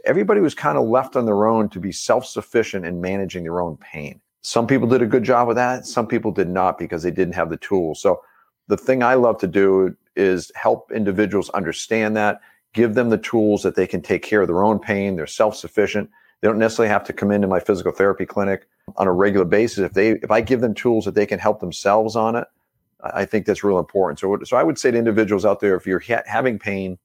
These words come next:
seek out individuals that can help you manage your pain, get things under control, allow you to be more active,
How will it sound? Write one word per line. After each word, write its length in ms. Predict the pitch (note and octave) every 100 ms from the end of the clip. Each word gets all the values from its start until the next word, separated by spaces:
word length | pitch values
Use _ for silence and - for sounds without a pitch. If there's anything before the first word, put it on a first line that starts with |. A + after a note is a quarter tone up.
| _
seek 320 | - C#3 C3
out 120 | C3
individuals 540 | A#2 A2 G#2+ G2 G#2+ F#2+
that 140 | G2
can 100 | F#2+
help 200 | G2 -
you 80 | F#2+
manage 420 | F2 F2+ G#2+ F#2+
your 100 | G2+
pain, 380 | - F#2 F#2 F2+ _ _ _
get 200 | - G#2+
things 220 | - A2+ G2
under 200 | G#2 G2
control, 500 | G#2 - G#2 G2 F2+
allow 440 | D#2 D#2 G2 A#2
you 120 | A#2
to 80 | G#2+
be 120 | G2
more 260 | G2+ G2 F#2+
active, 500 | F#2+ F#2 - F#2 E2+